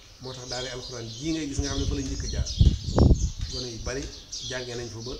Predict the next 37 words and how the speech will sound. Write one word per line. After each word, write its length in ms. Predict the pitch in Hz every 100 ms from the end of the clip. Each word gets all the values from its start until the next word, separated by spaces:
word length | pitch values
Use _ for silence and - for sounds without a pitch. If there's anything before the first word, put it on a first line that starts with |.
| - - -
fa 80 | -
tabaarakallaa 520 | 135 131 127 135 127
ñii 220 | 127 135
ñu 100 | 131 135
ngi 40 |
ci 60 | 117 -
école 140 | - -
Sëñ 120 | 139
Murtala 340 | 139 135 123
di 100 | 131 131
àggale 240 | 127 131 123
seenum 200 | 131 120
njàng, 200 | 120 120 147 - - - - - -
ñii 160 | 131 135
seen 200 | 139 131
àllu 180 | 131 135
àgg 140 | 127 127
na 80 | 131
ñibbi 200 | 139 131
nañ, 100 | 143
ñi 80 | 143
ci 80 | 143
des 160 | 135 127
itam 180 | 120 127 - - - - -
ñi 80 | 131
ngi 100 | 127
fi 120 | 120
di 80 | 113
jàng. 160 | 98 87 - - - - 117 104 - - - - - -
Kon 160 | 120
daara 240 | 117 123 127
alxuraan 380 | 127 120 120 120
la 60 |
jiital, 360 | 127 139 123 98 - - - - - 110
li 80 |
jiitalee 440 | 127 117 135 131 123
daara 180 | 120